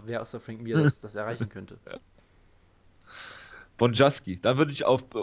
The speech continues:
Speaker 2: over null Komma fünf Flying T K, äh, Flying Knee T K aus dem
Speaker 1: Grundgütiger, ja.
Speaker 2: <laughs> Gut, oder, oder Jonas,
Speaker 1: Nein, ich,
Speaker 2: ich
Speaker 1: ich hab's,
Speaker 2: muss es
Speaker 1: ich
Speaker 2: sagen,
Speaker 1: hab's, ich hab's.
Speaker 2: glaube Fightosa.
Speaker 1: Nein, ich hab's, ich hab's.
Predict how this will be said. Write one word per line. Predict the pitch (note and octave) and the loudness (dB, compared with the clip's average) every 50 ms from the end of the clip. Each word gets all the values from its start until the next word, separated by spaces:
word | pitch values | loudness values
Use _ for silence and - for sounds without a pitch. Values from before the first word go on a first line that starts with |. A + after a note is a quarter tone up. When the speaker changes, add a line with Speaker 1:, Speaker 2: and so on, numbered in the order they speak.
| - | 2
Speaker 2:
over | - B2+ D3+ D#3 C3 B2+ G#2+ F#2+ F#2 | 6 6 6 8 8 6 4 4 2
null | G#2 A#2+ A#2+ | -2 -4 -4
Komma | A#2 - A2 A#2 A#2 | -2 -2 -2 -2 -2
fünf | - - A2+ A2 G2+ - _ _ - - | -2 -6 -10 -12 -12 -14 _ _ -20 -20
Flying | - - - A2 A#2 A#2 A#2 A#2 A2 - | -16 -14 -2 2 4 4 4 2 -2 -8
T | - - A#2+ | -8 -10 -10
K, | - - B2+ | 0 4 4
äh, | A2+ G#2+ G2+ G#2+ G#2+ G#2+ D#3+ | 4 4 4 2 0 -2 -4
Flying | - B2 B2 A#2+ B2 A#2+ | 2 4 4 4 4 2
Knee | A2+ A#2+ | -2 -4
T | A#2 - - B2 | -4 -2 -4 -4
K | A2 - A2 G2+ | -2 0 0 0
aus | F#2 G2 G#2 - | 0 0 -4 -8
dem | - G#2 G#2+ A2 | -6 -6 -6 -6
Speaker 1:
Grundgütiger, | G#2+ - G2+ F#2 - - G#2 G2+ G2 F#2+ - - - _ _ | -6 -10 -14 -16 -14 -16 -16 -16 -16 -16 -18 -20 -20 _ _
ja. | - G2+ F#2+ F#2 - _ _ _ _ _ - - - _ _ | -16 -16 -16 -16 -20 _ _ _ _ _ -20 -20 -20 _ _
Speaker 2:
<laughs> | A2+ A2+ - _ _ _ - - _ - - _ - - _ _ - - - | -10 -10 -10 _ _ _ -20 -20 _ -20 -20 _ -20 -20 _ _ -20 -20 2
Gut, | - D3+ D3 D3 | 6 6 6 8
oder, | - F#3+ - - - C3 - D3+ D#3 - | 6 4 4 4 -2 -2 -2 -6 0 4
oder | - F#3+ G3 E3+ - | 8 8 8 8 8
Jonas, | C3 D#3 F3 E3 E3 D3+ D3 - - - | 4 0 4 4 4 4 4 0 -2 -2
Speaker 1:
Nein, | D#3 E3 C3+ | -2 -2 -2
ich, | C3 | -4
Speaker 2:
ich | C#3 B2 | -8 -8
Speaker 1:
ich | B2 - | -4 -2
hab's, | E3 D3 | 0 0
Speaker 2:
muss | D#3 E3+ D#3 | 0 0 -4
es | C#3+ | -6
Speaker 1:
ich | C3+ - | -6 -2
Speaker 2:
sagen, | A#2+ B2 C3 C#3 C3+ | 2 4 4 4 2
Speaker 1:
hab's, | C3+ B2+ - | -2 -10 -14
ich | _ - - | _ -12 -10
hab's. | C3 A#2+ - - - | -10 -10 -10 -14 -4
Speaker 2:
glaube | - D#3+ D#3+ F3 F#3+ G3+ F3+ F3 F3 D3+ | 4 6 8 10 10 8 8 6 2 2
Fightosa. | - - D3 C#3 C3+ C3+ C#3 C3 C3 B2 G#2+ G2+ E2 F2+ - - - C3 | 2 2 2 2 2 2 0 -2 -2 0 -2 -4 -6 -6 -10 -18 -10 -8
Speaker 1:
Nein, | C3+ C#3+ C3+ | -8 -8 -8
ich | A#2 - | -10 -10
hab's, | - B2 - - - - _ _ _ _ | -10 -10 -10 -10 -20 -20 _ _ _ _
ich | - - A#2+ | -20 -16 -16
hab's. | G#2+ - - - | -16 -16 -18 -20